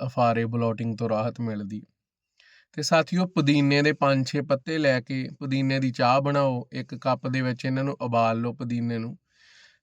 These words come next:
ਫਿਰ ਇਹਨਾਂ ਨੂੰ ਪੁਣ ਕੇ ਇਹਦਾ ਸੇਵਨ ਕਰੋ। ਇਹ ਵੀ ਬਹੁਤ ਵਧੀਆ ਤੁਹਾਨੂੰ ਗੈਸ, ਬਲੋਟਿੰਗ ਤੋਂ ਰਾਹਤ ਦਿੰਦਾ ਹੈ।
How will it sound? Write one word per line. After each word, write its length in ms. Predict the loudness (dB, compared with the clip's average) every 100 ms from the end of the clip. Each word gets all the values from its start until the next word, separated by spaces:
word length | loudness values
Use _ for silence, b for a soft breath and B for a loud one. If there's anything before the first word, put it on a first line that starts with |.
| _
ਫਿਰ 160 | -4 2
ਇਹਨਾਂ 220 | 4 4
ਨੂੰ 120 | 2
ਪੁਣ 260 | 2 2 2
ਕੇ 180 | 0
ਇਹਦਾ 160 | 4 4
ਸੇਵਨ 420 | 2 -2 0 0
ਕਰੋ। 380 | 0 -2 -2 -8 _ _
ਇਹ 180 | -6 -2
ਵੀ 120 | -2
ਬਹੁਤ 320 | 0 2 2
ਵਧੀਆ 400 | 0 0 2 2
ਤੁਹਾਨੂੰ 340 | 0 0 -2 0
ਗੈਸ, 300 | 2 2 0
ਬਲੋਟਿੰਗ 520 | -2 0 0 -2 -2
ਤੋਂ 100 | 0
ਰਾਹਤ 280 | 0 0 -2
ਦਿੰਦਾ 340 | -2 -2 -2
ਹੈ। 80 | -6